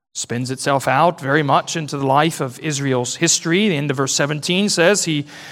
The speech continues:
shall not acquire for himself excessive gold and silver." It's limiting his wealth. It's limiting his riches. In every way, he's meant to be a king that is singularly dependent upon God. He's meant to be a king that's not like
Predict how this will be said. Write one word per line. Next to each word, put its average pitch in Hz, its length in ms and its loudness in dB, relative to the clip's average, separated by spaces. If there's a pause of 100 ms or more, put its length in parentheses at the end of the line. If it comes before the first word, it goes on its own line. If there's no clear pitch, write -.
(100)
shall - 160 0
not 143 160 -2
acquire 151 380 4
for 156 100 -2
himself 160 460 2
excessive 147 500 0
gold 160 380 2
and 147 120 -4
silver." 165 440 2
It's - 120 -2
limiting 165 460 -2
his 143 160 -4
wealth. 180 380 4
It's 170 160 -4
limiting 175 440 -2 (320)
his 160 280 2
riches. 208 560 2
In 185 100 0
every 233 260 4
way, 208 300 8
he's 190 320 0
meant 226 260 2
to 240 80 0
be 220 140 2
a 185 60 2
king 196 720 0 (360)
that 170 100 2
is 170 120 4
singularly 240 760 4
dependent 190 1040 2 (380)
upon 165 720 4 (320)
God. 185 300 8
He's 185 180 2
meant 240 160 -2
to 226 60 -2
be 220 100 2
a 202 60 2
king 233 500 0
that's 208 200 4
not 220 240 6
like 226 440 6